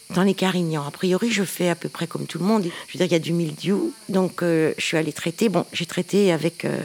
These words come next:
du petit lait, des, des huiles essentielles. Là, en l'espèce d'origan, j'ai fait une tisane de camomille. J'ai mis un peu de cuivre et un, un poil de soufre. Et là, maintenant, je, j'essime. Aujourd'hui, vous voyez toutes les vignes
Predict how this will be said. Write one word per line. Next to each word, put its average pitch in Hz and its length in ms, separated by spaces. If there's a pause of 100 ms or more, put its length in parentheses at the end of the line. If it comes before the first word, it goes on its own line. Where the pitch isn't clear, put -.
(160)
du - 80
petit - 240
lait, 175 340
des, 160 420 (360)
des 170 160
huiles 151 180
essentielles. 175 760 (260)
Là, 180 160
en 180 60
l'espèce 165 360
d'origan, 170 680 (260)
j'ai 165 140
fait - 120
une 165 100
tisane 165 260
de 156 80
camomille. 170 760 (680)
J'ai 160 120
mis 180 80
un 170 60
peu 170 140
de - 60
cuivre 190 520 (300)
et 180 120
un, 156 100 (120)
un 165 80
poil 160 220
de 160 100
soufre. - 420 (240)
Et 214 160
là, 190 300
maintenant, 214 480
je, 180 320
j'essime. 170 600 (720)
Aujourd'hui, 196 460
vous 226 80
voyez 190 320
toutes 202 240
les 190 120
vignes 214 440